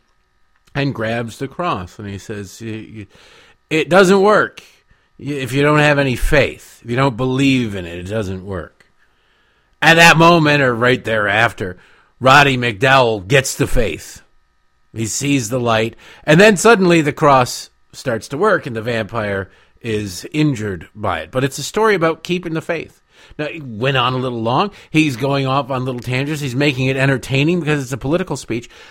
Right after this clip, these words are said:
But it is not some random thing where he's like, "Hey, you know what? I'm gonna talk about what I'm gonna do about healthcare. But let me tell you about this movie I saw. Oh, man, this movie was fun."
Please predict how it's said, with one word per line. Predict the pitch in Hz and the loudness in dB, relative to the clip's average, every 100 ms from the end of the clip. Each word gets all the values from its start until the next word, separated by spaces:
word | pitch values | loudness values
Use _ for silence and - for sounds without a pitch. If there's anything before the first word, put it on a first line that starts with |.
| - | -6
But | 151 165 | 2 4
it | 208 | 4
is | 254 | 2
not | 190 226 196 - - | 4 6 4 0 -8
some | - 214 214 139 120 | 2 2 2 0 2
random | 175 240 214 185 | 4 4 4 2
thing | 160 208 214 156 | 2 2 2 2
where | 156 | 2
he's | 165 151 | 0 0
like, | 156 - - - | -2 -2 -16 -2
"Hey, | 254 240 | 4 6
you | 214 | 6
know | 226 240 | 6 6
what? | 247 | 8
I'm | 233 | 6
gonna | 226 | 4
talk | 202 208 202 | 4 4 4
about | 190 190 | 4 4
what | 208 | 4
I'm | 202 | 4
gonna | 190 180 | 2 2
do | |
about | 175 170 | 4 4
healthcare. | 156 175 175 147 | 6 4 2 -2
But | 127 143 | -2 -2
let | 208 262 | -2 -2
me | |
tell | 220 202 | 0 2
you | 196 | 2
about | 170 151 | 2 0
this | 131 | 0
movie | 117 170 127 | 0 2 0
I | 92 | -4
saw. | - 98 82 | -6 -8 -8
Oh, | 110 165 156 | -4 -2 0
man, | 131 147 131 | 0 0 0
this | 123 | -2
movie | 127 117 107 | -4 -2 -4
was | 95 | -8
fun." | - 139 101 | -6 -4 -6